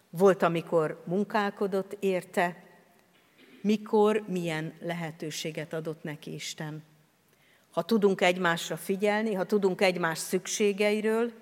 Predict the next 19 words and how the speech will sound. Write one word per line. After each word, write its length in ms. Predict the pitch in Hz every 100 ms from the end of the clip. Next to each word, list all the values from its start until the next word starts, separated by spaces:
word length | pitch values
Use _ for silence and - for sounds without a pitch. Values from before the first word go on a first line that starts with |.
| - - - _ - -
ha 260 | - - -
egy 340 | 226 220 -
közösség 840 | - 240 196 185 - - 190 170 -
tagjaiként 840 | 202 185 180 170 165 - 160 160
élünk, 580 | 180 185 185 202 208 - - - _ _ _ _ _ _
akkor 280 | 165 156 185
ilyen 260 | 190 190 170
módon, 540 | 175 185 185 185 196
akár 440 | - 170 - 165 170
a 40 |
javainkban 800 | 175 185 175 165 156 156 165 160
is 400 | 160 - - - _ - - -
megoszthatjuk 920 | 214 220 208 185 - - 170 - 165
egymással 720 | 175 170 170 160 151 - 156 -
azt, 380 | 170 196 - - - _ _ -
amit 260 | 165 160
Isten 320 | 160 156 160 156
adott 320 | 156 151 -
nekünk. 540 | 151 - 156 156 -